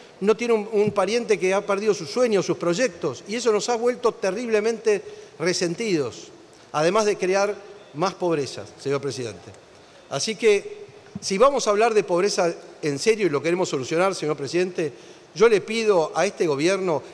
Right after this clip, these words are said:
que se dedique, y tomo las palabras del diputado preopinante en cuanto a, al tema político y a la clase política, que se meta con la administración política de este país. No hay un solo incentivo a la buena administración política de este país.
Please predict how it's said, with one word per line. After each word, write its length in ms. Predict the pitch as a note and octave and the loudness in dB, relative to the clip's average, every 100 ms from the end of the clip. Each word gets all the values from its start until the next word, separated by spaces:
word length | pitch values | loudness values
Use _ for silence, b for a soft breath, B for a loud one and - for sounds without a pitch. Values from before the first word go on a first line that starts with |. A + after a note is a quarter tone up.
| B | B
que 120 | G#3+ | 0
se 140 | F#3+ A3+ | 2 4
dedique, 680 | G#3+ G#3+ C4 - B3 A#3 G3+ | 4 4 -2 0 2 2 2
y 80 | D3+ | 0
tomo 240 | A3 A3+ | 2 2
las 100 | F3+ | 0
palabras 420 | F#3+ G3+ A3 G3+ | 2 2 2 2
del 280 | E3 D#3 D#3 | 0 -2 -2
diputado 460 | D3+ D3 D#3+ G3+ F#3+ | -8 -6 0 2 2
preopinante 540 | E3+ D#3 D#3+ G#3 G3 | 0 0 0 0 0
en 80 | D3+ | -2
cuanto 340 | D#3 D3 D#3 C#3+ | 0 0 2 0
a, 60 | |
al 220 | C#3 C#3 C3 | 0 -4 -2
tema 200 | F#3+ D#3 | -2 -2
político 480 | C#3+ E3 F3+ C#3+ | -2 -6 -6 -2
y 60 | C3 | -2
a 40 | |
la 60 | B2 | -2
clase 220 | E3 D3+ | -4 -4
política, 480 | C3+ E3 F#3 D#3 B2+ B B B B | -6 -6 -4 -6 -6 B B B B
que 140 | G#3+ F#3 | 0 4
se 160 | A3 | 4
meta 420 | A3+ C#4+ - B3 | 4 0 0 0
con 180 | A3 G#3 | 2 2
la 60 | G3 | 2
administración 420 | G3 G3+ F#3+ C4+ | 0 0 0 0
política 340 | A3 A3 A3+ A3+ | 2 0 2 0
de 40 | |
este 160 | G3+ E3 | 0 0
país. 440 | F#3 A3 - - - B B B | 2 0 -4 -10 -20 B B B
No 140 | F3+ B3+ | 2 4
hay 140 | B3+ - | 4 0
un 200 | C4 A3+ | -4 -2
solo 380 | - D#4+ D4+ A#3 | 4 6 6 2
incentivo 1080 | G3+ A3 G#3 G3 D4+ D#4 A3+ E3 A#2+ - - - | 4 4 2 0 2 4 4 2 0 -10 -10 0
a 100 | F#3+ | 2
la 100 | G3+ | 2
buena 300 | B3 C#4 B3+ | 2 2 2
administración 680 | G#3 F#3+ G3 F3 - C4+ | 2 0 0 -2 0 0
política 420 | - G#3 A#3 A3+ A3 | 2 0 0 0 0
de 40 | |
este 160 | G#3 F#3+ | 2 0
país. 260 | A3+ F#3 | 0 -2